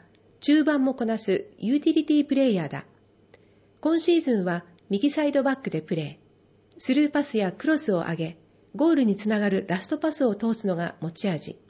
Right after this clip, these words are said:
コーナーキックやフリーキックなどのセットプレーのキッカーも務める。本田選手はゴールを守るチームの守護神。試合中も常に声を張り上げ、味方を鼓舞し続ける。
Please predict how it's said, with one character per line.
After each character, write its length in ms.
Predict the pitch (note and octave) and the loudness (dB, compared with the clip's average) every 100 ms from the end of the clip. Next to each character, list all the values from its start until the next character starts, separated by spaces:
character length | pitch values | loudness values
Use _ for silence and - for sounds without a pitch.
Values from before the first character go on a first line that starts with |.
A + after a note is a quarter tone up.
| _ _ - _ _ _ _ _ _ _ | _ _ -20 _ _ _ _ _ _ _
コ 140 | - E4 | 0 2
ー 40 | |
ナ 160 | E4 E4+ | 2 2
ー 40 | |
キ 120 | E4 | 0
ッ 100 | E4 | -2
ク 80 | - | 0
や 140 | G#3+ F3+ | -2 0
フ 100 | A#3+ | 2
リ 140 | C#4+ | 2
ー 40 | |
キ 140 | C#4+ - | 0 -4
ッ 20 | |
ク 120 | B3 | -2
な 120 | G3+ | -2
ど 100 | F3+ | -2
の 200 | E3 D#3+ - | -4 -6 -6
セ 160 | - | -6
ッ 20 | A3 | -4
ト 160 | D#4+ | -4
プ 100 | D#4 | 0
レ 100 | E4+ | 0
ー 40 | C#4+ | 0
の 120 | F#3+ | -2
キ 140 | - | -6
ッ 60 | - | -4
カ 140 | A#3 | -2
ー 20 | F#3+ | -2
も 100 | D3+ | -4
務 280 | - E3 | -6 -6
め 80 | D3 | -6
る。 140 | C#3+ - _ _ _ _ _ _ _ _ _ _ _ - - _ _ _ _ _ _ _ _ _ _ _ _ _ | -8 -14 _ _ _ _ _ _ _ _ _ _ _ -20 -20 _ _ _ _ _ _ _ _ _ _ _ _ _
本 200 | D4+ D#4+ | 0 2
田 120 | E4 | 0
選 220 | E4+ D#4+ | 0 -2
手 140 | - | -2
は 240 | G3 G3 - F#3+ | -2 -2 -4 0
ゴ 200 | C#4+ F4 | 2 4
ー 40 | |
ル 140 | D4 A#3 | 4 4
を 40 | |
守 400 | F#3+ G3 A3 F#3 | 2 0 0 0
る 0 | |
チ 220 | F3+ - | 0 0
ー 80 | D4+ | 2
ム 80 | B3+ | 2
の 100 | F#3+ | 0
守 200 | F#3 F#3 | -2 -2
護 80 | A#3 | -2
神。 240 | - D#3+ - - _ _ _ _ - | -2 -4 -6 -18 _ _ _ _ -2
試 200 | - D4 | 2 4
合 140 | D4+ | 2
中 240 | D4 C#4 C4+ | 0 -2 0
も 140 | C4 | 0
常 260 | C4 E4 D4+ | 0 0 2
に 140 | A3+ | 2
声 240 | A#3+ B3+ | 2 2
を 80 | G#3+ | 2
張 120 | F3 | 0
り 160 | F#3+ G3+ | 0 0
上 80 | G3 | 0
げ、 220 | E3+ E3 - _ - | -2 -4 -10 _ -2
味 100 | G#3 | 0
方 300 | C4+ C#4 C4 | 2 4 4
を 60 | |
鼓 160 | C4 D4 | 4 2
舞 100 | A#3 | 2
し 140 | - | 0
続 240 | - - A3 | -6 -6 -4
け 120 | F3 | -4
る。 140 | - | -6